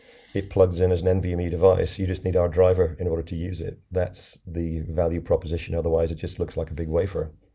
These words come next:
But, you know, it's, it's important to be able to iterate that design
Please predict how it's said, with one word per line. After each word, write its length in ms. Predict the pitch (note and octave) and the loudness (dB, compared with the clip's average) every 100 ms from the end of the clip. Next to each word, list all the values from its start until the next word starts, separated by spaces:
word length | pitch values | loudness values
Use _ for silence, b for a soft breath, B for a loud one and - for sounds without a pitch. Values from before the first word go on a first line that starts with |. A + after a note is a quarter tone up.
| - | 0
But, 280 | G2 - - b b b | 0 0 -8 b b b
you 60 | G#2 | 4
know, 60 | |
it's, 520 | A2 B2 B2 - - - _ B B B B | 4 2 -2 -8 -10 -14 _ B B B B
it's 200 | B2 B2 | -4 2
important 480 | B2 - A#2 A#2 F#2+ | 0 2 2 2 -2
to 60 | F#2 | 0
be 120 | F#2+ | 2
able 160 | F#2 F#2 | 4 4
to 160 | - | 2
iterate 340 | G2 F2+ F2+ F2 | 2 4 2 2
that 240 | F#2 E2 | -2 -2
design 640 | F#2 E2+ F2 E2+ E2+ E2+ | -4 0 0 0 -2 -6